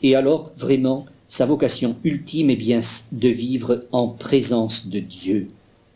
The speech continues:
Et alors, euh, euh, au bout de ce chemin, il peut redire, « Mon âme a soif de Dieu, du Dieu de vie.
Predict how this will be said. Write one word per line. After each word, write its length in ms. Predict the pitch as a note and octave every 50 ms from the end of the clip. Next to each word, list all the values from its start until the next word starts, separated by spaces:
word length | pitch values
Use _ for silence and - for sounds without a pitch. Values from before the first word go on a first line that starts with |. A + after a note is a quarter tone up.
| _ _ _
Et 140 | - C3 C#3
alors, 380 | C#3+ D#3+ F#3+ G3 E3+ - - A#2+
euh, 120 | A#2 G#2+ F2+ - - - _ _ -
euh, 120 | - B2 A#2+ B2+
au 100 | C#3+ C#3
bout 220 | C3+ D3 F#3+ A3
de 80 | D#3+ C#3+
ce 140 | C3 - C3+
chemin, 420 | - - B2+ A#2 A#2+ B2+ C3 - - - - - - _ _ _ _ _
il 180 | - C#3+ C#3 C#3
peut 120 | - D3
redire, « 600 | B2 B2+ B2+ A#2 C3+ D#3 E3+ F3 C3 A#2 A#2 G#2 A2 - - - _ _ -
Mon 280 | D3+ C3 C3 C3 C3+ C#3
âme 340 | C#3 C#3+ C#3+ D3 C#3+ C#3 - -
a 80 | - A#2+
soif 600 | - - - - - C#3+ C#3+ C#3 C3 - A2+ A2
de 80 | A2+ A2+
Dieu, 440 | G#2+ G#2+ G#2+ A2+ A#2 A#2 A2+ A2+ A2+ A2+ - - - -
du 240 | A#2+ A2 B2+ C#3 C3
Dieu 280 | A2+ A#2 G#2+ A2 A#2
de 120 | G#2+ A2 G#2
vie. 460 | F#2 F#2 G2 G#2+ A#2 A2+ A2 -